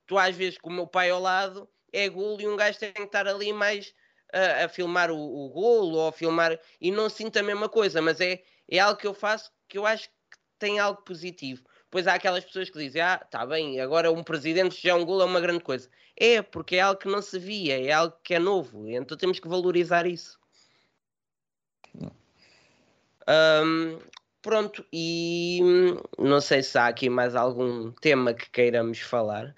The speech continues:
Ah, eu queria dizer uma coisa que é, eu, o que eu sinto quando vejo o Bigode à Benfica é que começou num, num nível muito acima. Pá, começou com uma qualidade muito grande.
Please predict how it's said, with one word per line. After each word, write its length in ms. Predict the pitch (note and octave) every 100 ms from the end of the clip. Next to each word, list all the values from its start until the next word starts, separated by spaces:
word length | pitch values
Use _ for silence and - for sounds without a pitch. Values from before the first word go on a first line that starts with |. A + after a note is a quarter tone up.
| -
Ah, 180 | - D#3+
eu 180 | F3+ G#3
queria 260 | A#3+ A3+ G#3
dizer 260 | G3+ F#3+
uma 200 | F#3+ E3
coisa 260 | - D#3 D#3+
que 140 | -
é, 120 | A#2 -
eu, 180 | - F#3 G3
o 120 | G3
que 100 | F#3+
eu 80 | G3+
sinto 400 | G3 F#3+ F3+ -
quando 260 | - D#3+ D3+
vejo 280 | D#3 D3+ C#3+
o 40 |
Bigode 360 | B2+ C3+ E3 D3
à 100 | C#3+
Benfica 540 | B2+ B2+ C3+ B2 D3+ _ _ _ _ _ _ -
é 160 | - -
que 120 | -
começou 480 | - F3+ E3+ F#3 F#3
num, 260 | F3 F3+
num 160 | E3+ E3+
nível 380 | E3+ F3+ E3 E3
muito 320 | F3 F3+ E3+
acima. 640 | D#3 - C3+ A#2+ G2 A2+ _ _ _ _ _ _ _ _ _ _ _
Pá, 280 | F3 D#3+ - - -
começou 340 | F3 F#3 G#3
com 100 | G3+
uma 140 | G3 G3
qualidade 460 | G3 F#3 F#3+ F#3
muito 240 | F3+ E3+ D#3+
grande. 400 | F#3+ F3+ B2+